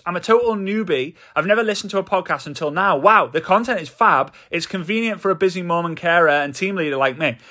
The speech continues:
I'm engrossed in your books, and these are a great addition to my learning too. Keep them coming, Fraser, as I'm binging. <laughs> Haha. P S, it's a great way to drown the kids out. Turn up, Fraser. Hashtag feeling motivated." Emma, that is actually hilarious.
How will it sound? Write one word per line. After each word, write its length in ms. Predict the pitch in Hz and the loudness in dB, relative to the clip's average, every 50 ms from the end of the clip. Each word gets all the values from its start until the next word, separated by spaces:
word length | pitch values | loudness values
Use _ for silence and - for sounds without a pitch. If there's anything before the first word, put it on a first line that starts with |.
| - - - | -6 -2 0
I'm 100 | 165 180 | 2 2
engrossed 420 | 180 165 - - 208 240 233 - | 2 2 4 4 4 4 2 -2
in 80 | 226 202 | -2 0
your 140 | 175 151 | 0 0
books, 340 | 139 123 160 202 220 208 - | 2 4 4 4 4 2 -6
and 100 | 170 147 | -8 -6
these 200 | 156 175 185 180 | -6 -4 -2 2
are 80 | 185 165 | 2 2
a 40 | 151 | 2
great 240 | 127 156 165 180 | 4 2 2 2
addition 320 | 170 147 170 160 - - 160 | 0 -6 -8 -8 -8 -8 -8
to 60 | - | -4
my 120 | 147 143 139 | -2 0 0
learning 260 | 139 135 131 131 127 | 0 0 -2 -4 -6
too. 260 | 127 - 123 127 131 127 - - - _ - | -4 -2 -2 -2 -2 -4 -12 -20 -20 _ -2
Keep 180 | - 220 208 | 0 0 0
them 100 | 196 196 | 0 0
coming, 240 | 175 196 185 180 170 | 2 4 2 2 2
Fraser, 380 | - - 170 160 160 147 165 165 | 2 4 4 4 4 4 4 4
as 240 | 165 - 147 131 143 | 4 4 2 0 0
I'm 180 | 139 135 131 | 0 0 2
binging. 400 | 120 147 147 147 143 156 151 147 | 2 0 0 0 -2 -4 -4 -2
<laughs> 20 | 131 | 0
Haha. 280 | 151 180 180 208 160 - - - - - - - | 2 2 2 2 0 -2 -10 -16 -16 -16 -4 2
P 140 | - 220 | 4 6
S, 220 | 220 165 127 - - - | 6 4 2 -4 -10 -10
it's 140 | - 151 - | -8 -6 -2
a 40 | 156 | 0
great 240 | 175 180 190 190 185 | 2 2 2 4 4
way 160 | 175 170 165 | 2 2 2
to 240 | 165 - 160 151 147 | 0 -2 -2 -4 0
drown 300 | 131 147 156 156 151 143 | 2 4 4 4 4 2
the 60 | 131 | -2
kids 280 | - - 147 139 131 143 | -4 -2 -2 0 2 2
out. 280 | 127 117 101 - - | 2 2 0 -4 -6
Turn 220 | - - 139 131 131 | -4 -2 0 0 0
up, 100 | 120 120 | -2 -2
Fraser. 400 | - 127 120 123 120 120 113 - - | -2 -2 -2 0 -2 -4 -4 -2 0
Hashtag 340 | 151 139 - - 135 131 127 | 0 0 2 0 0 0 0
feeling 280 | - 135 120 120 117 | -2 -2 -2 -2 -2
motivated." 500 | 120 117 113 - 120 113 113 - 110 110 _ - - - - _ _ - 147 | -2 -2 -2 -4 -4 -6 -6 -6 -10 -12 _ -20 -20 -20 -20 _ _ -2 0
Emma, 300 | 147 151 160 156 151 139 | 0 2 2 0 0 2
that 300 | 127 135 139 139 - - | 4 4 4 2 0 -2
is 280 | - 139 131 127 123 - _ - | -2 0 0 0 -2 -6 _ -4
actually 640 | - 175 - _ - - 170 156 151 143 143 143 - _ _ _ _ _ _ _ _ - | -4 -4 -4 _ -12 -8 -6 -4 -4 -4 -4 -6 -12 _ _ _ _ _ _ _ _ -10
hilarious. 1000 | - - 156 151 147 151 156 151 143 131 120 113 110 110 131 156 - - - | -2 2 2 4 4 4 4 4 4 2 2 2 0 0 0 0 -2 -8 -10